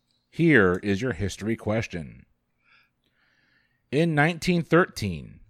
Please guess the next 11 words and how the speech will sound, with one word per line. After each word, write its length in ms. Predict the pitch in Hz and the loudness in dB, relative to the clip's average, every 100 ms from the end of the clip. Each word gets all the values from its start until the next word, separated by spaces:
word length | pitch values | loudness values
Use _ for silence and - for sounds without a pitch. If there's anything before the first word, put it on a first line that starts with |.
| - | -4
Adolf 400 | 104 117 127 - | 2 4 4 2
Hitler, 480 | 160 95 92 90 82 _ _ | 0 0 -4 -6 -10 _ _
Joseph 400 | - 160 151 180 | 2 4 4 0
Stalin, 600 | - 165 160 135 107 104 95 _ _ | -2 0 2 2 0 -2 -8 _ _
Leon 420 | 76 110 131 131 | -2 0 2 0
Trotsky, 540 | 123 139 135 - 117 107 | 0 2 2 0 -8 -8
Sigmund 500 | - 170 165 170 160 | -2 -2 0 -2 -6
Freud, 400 | - 151 151 151 | -4 0 2 0
and 160 | 120 113 | -2 -6
Franz 440 | 131 131 143 113 | -2 -2 -2 -2
Joseph 520 | 123 139 131 95 - | 2 2 2 -2 -6